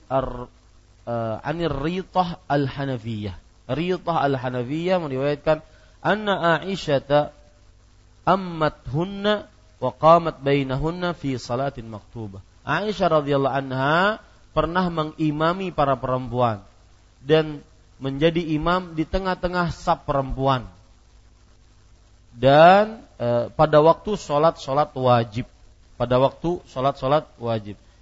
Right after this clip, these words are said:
Ini ibu-ibu, saudari-saudari muslimah yang dimuliakan oleh Allah menunjukkan bahwasanya perempuan boleh menjadi imam, tapi nggak boleh di depan. Jadi safnya sama, imam dengan makmum safnya sama. Ya,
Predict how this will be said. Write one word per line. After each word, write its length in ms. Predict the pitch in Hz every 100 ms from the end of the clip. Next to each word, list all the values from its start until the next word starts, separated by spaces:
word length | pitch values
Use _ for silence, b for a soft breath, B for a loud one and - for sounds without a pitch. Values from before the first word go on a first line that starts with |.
| b
Ini 280 | 175 220 240
ibu-ibu, 440 | 175 151 120 127 - _ _
saudari-saudari 640 | 131 127 143 143 127 123 127
muslimah 560 | 120 107 104 104 139 - - - _
yang 160 | - 127
dimuliakan 480 | 117 127 147 139 120
oleh 160 | 107
Allah 200 | 101 120 151
menunjukkan 440 | 147 147 165 202 185
bahwasanya 480 | 147 127 131 156
perempuan 560 | - 147 135 120 156 156
boleh 280 | 143 170 156
menjadi 280 | 127 117 123
imam, 320 | 113 101 95
tapi 240 | 131 156
nggak 160 | 156 135
boleh 160 | 160
di 80 | 156 151
depan. 440 | - 180 170 147 - - - - - 120
Jadi 240 | 143 170
safnya 520 | - 170 151 175 185
sama, 480 | 180 165 175 170 - -
imam 600 | 139 139 139 156 175 196
dengan 240 | 160 147 139
makmum 360 | 131 151 165
safnya 320 | 156 135 147
sama. 360 | 139 123 117 104 - _ - - _ - -
Ya, 240 | 101 120